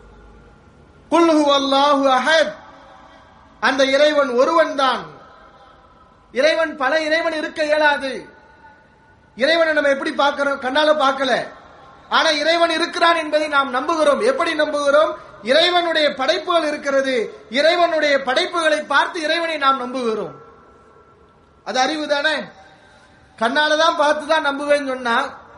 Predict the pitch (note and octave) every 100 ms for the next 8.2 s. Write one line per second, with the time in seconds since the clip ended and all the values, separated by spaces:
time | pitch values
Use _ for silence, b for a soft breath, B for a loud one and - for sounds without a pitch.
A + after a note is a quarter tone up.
0 | - - - - B3 C4+ D#4 D#4 D#4 C#4
1 | C#4 C#4 D4 C4 A3+ G#3 C4+ C#4+ C4+ C#4+
2 | C#4 B3+ D4 C4+ B3 G3+ F3+ - A3 C#4+
3 | C#4 A3+ E3+ - - - - - - -
4 | - - - - _ _ G#3 D4+ E4+ E4+
5 | D#4 D4 C4+ C#4+ D4+ A#3 B3 C4 B3+ G#3+
6 | E3 - - A#3 D4 C4+ C4+ C#4+ C4 C4+
7 | C4 B3 B3+ D4 B3+ B3 A3 G#3+ G3 G3
8 | E3